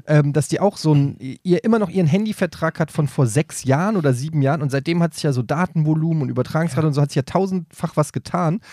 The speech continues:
Speaker 1: und ich finde das so schäbig, dass die ganzen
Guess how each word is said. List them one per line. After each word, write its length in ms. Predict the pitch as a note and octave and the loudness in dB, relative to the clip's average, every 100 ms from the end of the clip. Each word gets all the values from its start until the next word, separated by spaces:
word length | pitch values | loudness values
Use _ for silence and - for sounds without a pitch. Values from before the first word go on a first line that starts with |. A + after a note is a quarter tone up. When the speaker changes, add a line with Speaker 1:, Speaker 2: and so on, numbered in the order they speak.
| - - - - | -20 -20 -20 0
Speaker 1:
und 220 | D#3+ D#3 | 0 0
ich 120 | D#3+ | -2
finde 240 | G3+ B3 G3+ | 0 0 -2
das 200 | F3 - | -2 -2
so 120 | B3+ | -4
schäbig, 560 | - A#3 F3 D3+ - - _ _ _ | -2 0 2 0 -2 -14 _ _ _
dass 260 | - C#3+ - | -2 -2 -2
die 360 | D#3 D3 C#3 C3 _ _ _ _ _ | -2 0 0 -4 _ _ _ _ _
ganzen 600 | A3 A#3+ - A3 G3+ | -6 -4 -4 -2 -4